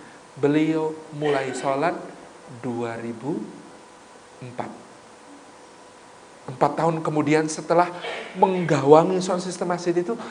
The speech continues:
baru beliau mau salat. Dan kemudian rajin berjamaah. Dan kemudian wafat ketika sedang tahiyat akhir tahun dua ribu tujuh. Kan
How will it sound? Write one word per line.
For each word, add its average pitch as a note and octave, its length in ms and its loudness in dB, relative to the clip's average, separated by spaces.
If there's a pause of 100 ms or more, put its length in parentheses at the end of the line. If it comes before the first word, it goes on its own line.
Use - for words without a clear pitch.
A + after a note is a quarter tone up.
(120)
baru D#3 240 4
beliau C#3+ 160 6
mau C3+ 160 -2
salat. A2+ 240 -6 (1040)
Dan A2+ 160 -6
kemudian B2 320 -4
rajin A#2+ 240 -6
berjamaah. G#2+ 640 -8 (760)
Dan A#2 240 -4
kemudian A#2 480 -6 (400)
wafat A#2 400 -4 (720)
ketika A#2 720 -8 (160)
sedang A2+ 400 -10 (160)
tahiyat G#2+ 440 -8 (120)
akhir A#2 400 -6 (400)
tahun A#2 340 -6 (140)
dua G#2+ 80 -6
ribu G#2+ 320 -10
tujuh. G#2+ 240 -14 (2250)
Kan E3+ 160 -2